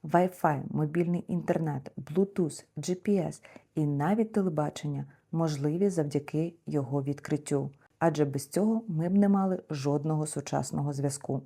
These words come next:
Знаєте, який пристрій майже завжди є на кожній кухні у Шотландії? Тостер. Тому я була не дуже здивована, дізнавшись,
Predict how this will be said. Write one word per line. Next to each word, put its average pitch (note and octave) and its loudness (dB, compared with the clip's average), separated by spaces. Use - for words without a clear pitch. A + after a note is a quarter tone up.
Знаєте, A3+ 2
який F3 0
пристрій G3+ 0
майже E3 -2
завжди F3+ -4
є E3 -2
на D3+ -4
кожній G3+ 0
кухні E3 -2
у D#3 -6
Шотландії? C#3 -6
Тостер. G3+ 2
Тому B3+ 8
я A#3+ 8
була G#3+ 8
не G#3+ 8
дуже D#3+ 2
здивована, F3+ 4
дізнавшись, E3 0